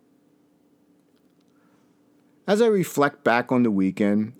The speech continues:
I gotta say that I always come back energized and motivated. Maybe it's because I get to see a lot of folks who are passionate about scuba diving,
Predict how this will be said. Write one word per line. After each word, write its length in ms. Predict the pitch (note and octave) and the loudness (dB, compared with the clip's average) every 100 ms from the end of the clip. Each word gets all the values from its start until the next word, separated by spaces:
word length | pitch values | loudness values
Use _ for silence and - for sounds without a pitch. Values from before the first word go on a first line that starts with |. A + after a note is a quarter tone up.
| - | -2
I 100 | B2+ | 0
gotta 320 | C3+ C#3+ D3+ | 2 0 -2
say 300 | - G#2+ G#2+ | -2 0 0
that 180 | G#2+ G2+ | 0 0
I 100 | G2 | 0
always 280 | B2 D#3 | 0 0
come 220 | - D#3 B2 | -2 0 2
back 320 | A#2 A#2+ A#2+ | 2 0 0
energized 720 | A2+ A2 G#2 G2+ G2 G2+ F#2+ | 0 0 0 0 0 -2 0
and 120 | G#2+ | 0
motivated. 640 | G2 F#2 E2+ D#2 D2+ D2+ - _ _ _ _ _ _ - | 2 0 -4 -8 -10 -12 -16 _ _ _ _ _ _ -2
Maybe 220 | C#3 F3 | 0 2
it's 140 | G3+ | -2
because 340 | - B2+ C#3 B2+ | -4 0 0 2
I 80 | A#2+ | 2
get 220 | B2 B2 | 0 -2
to 80 | A#2 | -6
see 220 | - B2 | 0 0
a 60 | |
lot 280 | G#2+ G#2 B2 | 2 2 0
of 80 | B2+ | -2
folks 340 | - A2 A2 | -2 -2 -2
who 140 | - G#2 | -4 -4
are 100 | F#2 | -4
passionate 600 | - B2+ A#2+ - C#3+ C3+ | -2 0 0 0 0 0
about 280 | A#2+ A2+ G#2+ | 0 0 -2
scuba 300 | - B2 G#2 | -2 0 0
diving, 640 | F2 D2+ D2 D2 C2+ B1 | -2 -4 -6 -10 -12 -14